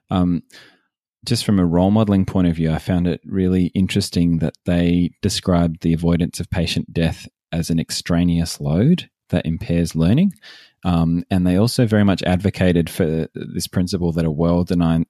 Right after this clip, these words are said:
designed scenario is one that has extraneous load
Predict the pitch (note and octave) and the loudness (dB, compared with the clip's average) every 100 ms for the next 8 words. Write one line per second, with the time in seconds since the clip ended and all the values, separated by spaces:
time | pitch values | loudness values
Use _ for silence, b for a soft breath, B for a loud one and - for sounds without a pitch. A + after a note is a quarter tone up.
0 | _ - E2 D#2+ D#2+ D#2+ - E2+ E2 E2+ | _ -2 0 2 2 -2 -2 0 2 2
1 | E2 D2+ D2+ F#2 F2+ D#2+ E2+ E2 - E2+ | 2 2 0 -4 -2 0 0 0 -2 -4
2 | D#2+ D#2 - B B B - - - - | -4 -4 -12 B B B -8 -6 -6 0
3 | E2+ E2+ E2 E2 - D#2+ D#2+ D#2+ D#2+ D#2 | 2 4 2 0 -2 -2 2 2 2 0